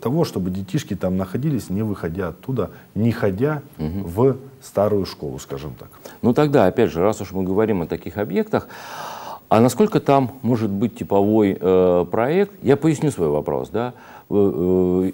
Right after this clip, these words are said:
Speaker 2: когда мы разрабатываем что-то с нуля и когда все это вычерчивают, выписывают и так далее, это одна сторона.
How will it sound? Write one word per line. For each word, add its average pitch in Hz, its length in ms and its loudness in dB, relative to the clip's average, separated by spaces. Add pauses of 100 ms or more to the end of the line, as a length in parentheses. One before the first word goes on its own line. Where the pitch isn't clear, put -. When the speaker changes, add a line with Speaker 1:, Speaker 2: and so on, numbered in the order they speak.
(140)
Speaker 2:
когда 110 340 4
мы 131 120 6
разрабатываем 113 840 4
что-то 104 300 -2
с - 160 -10
нуля 101 440 2
и 90 960 0
когда 90 300 2
все - 140 -4
это 87 160 -2
вычерчивают, 85 640 -2
выписывают 82 520 -6
и - 80 -20
так 104 140 0
далее, 165 240 0
это 113 260 2
одна 110 280 2
сторона. - 280 -14